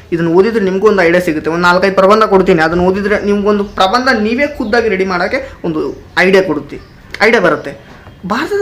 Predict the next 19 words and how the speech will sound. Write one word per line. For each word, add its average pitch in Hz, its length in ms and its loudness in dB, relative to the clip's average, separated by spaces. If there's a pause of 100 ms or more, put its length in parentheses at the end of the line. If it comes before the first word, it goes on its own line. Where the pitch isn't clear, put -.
ಪ್ರಾಚೀನ 240 340 0
ಭಾಷೆಗಳಲ್ಲಿ 233 460 4
ತನ್ನದೇ 254 340 0
ಆಗಿರ್ತಕ್ಕಂಥ 240 440 0
ಒಂದು 208 200 -2
ಸ್ಥಾನಮಾನವನ್ನ, 214 840 -2 (840)
ಆ, 175 60 -4
ಕನ್ನಡ 240 380 0
ಭಾಷೆ 196 480 0
ಹೊಂದಿದೆ. 151 560 -6 (500)
ಸುಂದರ 214 240 2
ಭಾಷೆಗಳಲ್ಲೊಂದು, 226 680 4
ಪ್ರಾಚೀನ 202 540 -4
ಭಾಷೆಗಳಲ್ಲಿ 202 460 2
ತನ್ನದೇ 220 320 0
ಆಗಿರ್ತಕ್ಕಂಥ 214 400 -2
ಒಂದು 160 140 -6
ಸ್ಥಾನಮಾನವನ್ನು 190 760 -2
ಹೊಂದಿದೆ. 180 280 -2